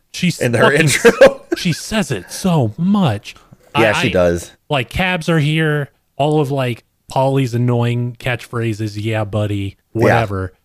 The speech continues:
Speaker 1: Uh, e-, even, like, the fucking Dina I'm a blast in a glass, like, artificial bullshit.
Speaker 2: Yep.
Speaker 1: I don't deserve this, as she's always, like, looking up and yelling in the middle of, like, the street covered in piss is,
Speaker 2: Yeah.
Speaker 1: like,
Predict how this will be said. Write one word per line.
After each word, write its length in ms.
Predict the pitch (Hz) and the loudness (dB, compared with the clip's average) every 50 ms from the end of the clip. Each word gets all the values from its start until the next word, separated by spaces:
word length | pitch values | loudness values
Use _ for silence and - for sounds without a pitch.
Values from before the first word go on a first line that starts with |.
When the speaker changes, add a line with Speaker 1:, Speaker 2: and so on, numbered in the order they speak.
| _ _ _ | _ _ _
Speaker 1:
Uh, 140 | 139 135 - | -8 -6 -2
e-, 180 | 165 175 185 160 | -2 -4 -2 -2
even, 280 | 180 190 208 196 185 170 | -2 -2 0 0 0 2
like, 260 | 160 151 151 131 - | 0 0 0 -2 -2
the 200 | 139 131 120 117 | -2 -2 -2 -2
fucking 440 | - - 151 127 - 147 131 117 110 | -2 -2 -4 -2 0 0 0 0 0
Dina 680 | 101 - 127 139 143 135 131 123 117 113 107 101 98 - _ _ _ _ _ _ _ _ | 0 0 2 2 2 2 2 2 2 2 0 0 -4 -8 _ _ _ _ _ _ _ _
I'm 140 | 131 139 131 | -2 -2 0
a 220 | 117 113 107 104 | 0 0 -2 -4
blast 560 | 104 - - 117 117 123 135 143 135 - - - | -6 -4 -6 -2 -2 0 -2 -2 -4 -6 -4 -2
in 140 | 143 127 | -2 0
a 80 | 117 110 | 0 -2
glass, 600 | 101 131 113 117 120 127 123 123 120 - - - _ | -2 -4 -4 -2 -2 0 0 -2 -4 -6 -10 -16 _
like, 320 | 117 107 104 101 95 - _ _ _ _ _ | -6 -6 -6 -6 -6 -10 _ _ _ _ _
artificial 680 | 135 131 135 131 113 - - 127 123 - - 131 117 | 0 0 0 0 -2 -2 -2 -2 -2 -2 -2 -2 -2
bullshit. 640 | 101 95 117 120 120 120 - - 139 139 147 - - _ _ | -2 -2 0 0 0 -2 -2 -4 -4 -4 -4 -6 -10 _ _
Speaker 2:
Yep. 300 | 120 123 123 - - - _ - - - _ _ _ | 0 2 2 0 -6 -20 _ -20 -20 -20 _ _ _
Speaker 1:
I 120 | - 139 151 | -4 -2 0
don't 260 | 151 160 160 147 127 | 0 0 0 0 0
deserve 540 | 120 131 120 113 131 139 139 139 139 127 120 | 0 -2 -2 -2 -2 -2 -2 -2 -4 -6 -6
this, 420 | 120 117 113 110 104 - - - _ | -6 -6 -4 -4 -6 -6 -10 -12 _
as 180 | 123 123 120 | -4 -2 -2
she's 220 | - - 131 117 127 | -2 -4 -4 -2 0
always, 220 | 123 131 127 117 | 0 0 0 -2
like, 260 | 120 117 113 104 - | -4 -8 -8 -10 -8
looking 340 | 117 120 120 117 - 131 113 | -4 -4 -4 -2 -2 -4 -2
up 160 | 113 117 - | -2 -2 -2
and 160 | - 107 104 101 | -2 -4 -2 -2
yelling 340 | 107 107 107 117 113 113 | 0 0 0 0 0 -2
in 80 | 113 107 | -2 -2
the 60 | 104 | -2
middle 280 | 104 110 110 107 107 107 | -2 0 0 0 -2 -2
of, 100 | 98 104 | -4 -6
like, 200 | 104 101 95 - | -8 -8 -8 -10
the 80 | - | -12
street 440 | - - - - - 104 104 113 123 | -16 -16 -10 -6 -4 -4 -4 -4 -6
covered 300 | - - 117 104 107 98 | -6 -6 -6 -4 -4 -6
in 100 | 92 90 - | -6 -8 -6
piss 380 | - 104 104 110 117 - - _ _ _ _ _ _ _ _ _ _ | -4 -4 -4 -4 -6 -8 -14 _ _ _ _ _ _ _ _ _ _
is, 160 | - 123 113 | -4 -2 -2
Speaker 2:
Yeah. 240 | 110 117 107 95 87 82 | 0 2 2 2 2 0
Speaker 1:
like, 140 | 76 - | -2 -6